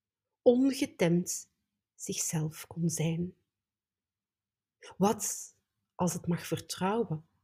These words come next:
op zijn innerlijke kompas, op zijn intuïtie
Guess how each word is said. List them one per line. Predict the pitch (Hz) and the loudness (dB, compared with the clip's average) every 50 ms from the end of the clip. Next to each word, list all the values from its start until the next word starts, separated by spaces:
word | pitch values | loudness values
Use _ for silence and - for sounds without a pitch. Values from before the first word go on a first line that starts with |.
| _ _ _ _ _ _ _ _ _ _ _ _ _ _ | _ _ _ _ _ _ _ _ _ _ _ _ _ _
op | - | -4
zijn | - - 175 156 160 - | 0 2 2 2 0 0
innerlijke | - 202 190 190 196 180 190 190 - 185 170 | 2 6 6 6 6 6 4 -2 -2 -4 -4
kompas, | - - 180 160 156 - - 196 202 - - - - - - - _ _ _ _ _ _ _ _ _ _ _ _ _ _ _ _ _ _ _ _ _ _ _ _ | 0 0 0 0 0 -2 -8 -8 -6 -6 -6 -6 -6 -6 -10 -14 _ _ _ _ _ _ _ _ _ _ _ _ _ _ _ _ _ _ _ _ _ _ _ _
op | - 175 - | -10 -8 -4
zijn | - - 180 170 170 170 | -2 2 2 2 4 4
intuïtie | 185 180 170 - - 165 147 156 165 190 - - - - 147 139 143 - | 4 4 4 2 2 0 2 2 0 0 -2 -4 -4 -2 -2 -4 -4 -6